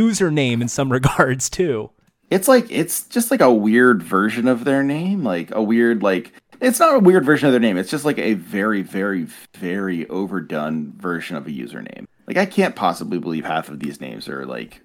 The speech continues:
Speaker 2: really what they would ever call themselves.
Speaker 1: So here are those names. Season one.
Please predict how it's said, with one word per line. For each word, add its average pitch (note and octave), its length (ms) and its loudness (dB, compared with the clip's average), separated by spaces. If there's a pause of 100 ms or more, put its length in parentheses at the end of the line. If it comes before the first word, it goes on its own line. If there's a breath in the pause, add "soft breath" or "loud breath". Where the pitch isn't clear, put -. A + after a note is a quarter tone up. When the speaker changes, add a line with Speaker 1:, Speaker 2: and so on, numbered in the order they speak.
(100)
Speaker 2:
really E2 380 -8
what D#2 160 -10
they D#2+ 80 -8
would C#2+ 120 -6
ever B1 160 -8
call - 280 -14
themselves. - 280 -16
Speaker 1:
So D#3 140 -4
here F3+ 420 -4
are D3+ 200 0
those C#3 240 2
names. G#2 420 -8
Season A3 300 -2
one. A#2 240 -6